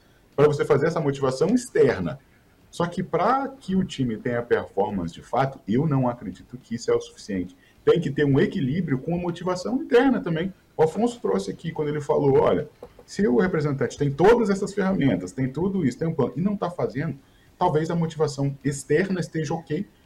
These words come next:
mas o que tá faltando é, é interna." E aí eu trabalho, em primeiro lugar, do gestor comercial, de se aproximar,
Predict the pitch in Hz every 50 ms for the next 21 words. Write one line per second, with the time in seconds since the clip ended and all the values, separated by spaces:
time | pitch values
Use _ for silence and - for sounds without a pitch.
0 | - _ - 214 214 - 240 - - 196 196 - 202 208 196 - 170 170 170 185
1 | 196 202 208 208 202 - - 147 165 196 233 - - 202 180 170 147 123 95 92
2 | 104 117 113 123 139 147 - - - - 139 139 135 135 135 131 - - _ _
3 | _ - _ _ _ _ 143 160 165 170 151 143 143 143 139 131 123 107 98 101
4 | 98 85 78 - - - 85 - 123 139 143 131 - - 120 110 - - 117 -
5 | - 117 110 107 101 - - 107 87 82 87 - - - 170 165 - 180 180 170
6 | - 180 165 165 160 160 160 160 156